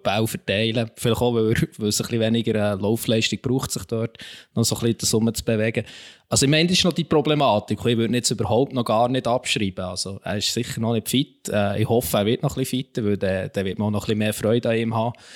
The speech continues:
Es braucht noch Zeit. Ich meine, jetzt zwei Wochen Länderspielpause wäre ein guter Moment gewesen, ein bisschen an seiner Form zu arbeiten. Die ist, die ist definitiv noch nicht vorhanden, aber ich meine, also da schlummert schon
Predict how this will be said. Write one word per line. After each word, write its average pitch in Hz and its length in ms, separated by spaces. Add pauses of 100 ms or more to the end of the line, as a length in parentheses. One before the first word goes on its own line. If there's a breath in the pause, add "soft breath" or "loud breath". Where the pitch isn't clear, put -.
(340 loud breath)
Es 117 180
braucht 165 300
noch 156 80
Zeit. 175 300
Ich 139 80
meine, 120 220
jetzt - 400
zwei 120 160
Wochen 127 320
Länderspielpause 120 920
wäre 101 160
ein 104 60
guter 127 340
Moment 107 340
gewesen, - 140
ein 113 180
bisschen - 0
an 98 60
seiner 110 240
Form 110 340
zu - 140
arbeiten. 123 640 (600 loud breath)
Die 113 140
ist, - 280
die 117 60
ist - 160
definitiv 117 580
noch 120 120
nicht 123 160
vorhanden, 113 480
aber 95 460
ich 95 80
meine, 98 380
also 90 240
da 107 140
schlummert 98 420
schon 117 220